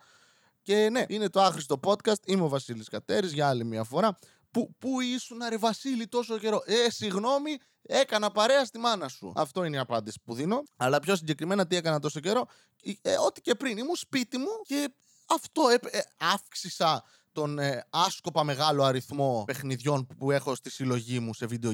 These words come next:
games. Ε, γιατί, ξέρεις, είναι, πώς αυτά τα παιδάκια, τα πλούσια που είχε στο σχολείο, που είχαν πολλά παιχνίδια και πήγαινες στο σπίτι τους και έμπαινες μέσα και έλεγες, "Πω, πω, μαλάκα, γιατί τόσα πολλά παιχνίδια, ρε;" Αυτό,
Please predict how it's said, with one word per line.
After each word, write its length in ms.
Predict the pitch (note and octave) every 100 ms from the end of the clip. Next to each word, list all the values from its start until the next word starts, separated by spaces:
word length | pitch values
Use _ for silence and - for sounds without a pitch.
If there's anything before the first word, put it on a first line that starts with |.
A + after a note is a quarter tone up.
| A2+
games. 360 | B2+ G#3+ D4+ - _ _ _ _ -
Ε, 180 | - E3
γιατί, 420 | E3 E3+ E3 F3
ξέρεις, 260 | D#3+ D3+ C3 _ _
είναι, 220 | E3 E3+ -
πώς 160 | C#4+
αυτά 120 | F3+
τα 100 | G3
παιδάκια, 380 | G3 E3 F3 E3+
τα 120 | E3+
πλούσια 480 | D#3 E3 E3 - D3+
που 100 | -
είχε 100 | E3
στο 120 | -
σχολείο, 360 | D3+ - C#3 D3+
που 80 | D3
είχαν 140 | D#3
πολλά 240 | D3 C#3+ D3+
παιχνίδια 720 | D3+ C#3 C#3 C3 C#3 D3+ D3+ _ _
και 100 | -
πήγαινες 220 | C3+ D3 C#3+
στο 100 | C3+
σπίτι 240 | C#3 C3+
τους 120 | D3
και 100 | -
έμπαινες 220 | C3+ C#3
μέσα 220 | B2+ C3+ C3
και 80 |
έλεγες, 160 | C#3 D3 -
"Πω, 160 | - F4
πω, 60 | D#4
μαλάκα, 340 | B3+ C4 E4+
γιατί 220 | D4 A3 A4
τόσα 180 | - B4 A#4
πολλά 200 | A#4 G4+
παιχνίδια, 760 | - G4 E4 F4+ D#4+ C4+ C4+ A3
ρε;" 180 | C4 D4 G4+ - _ _ _ _ -
Αυτό, 640 | F4 E3 - F#3+ A3+ E4+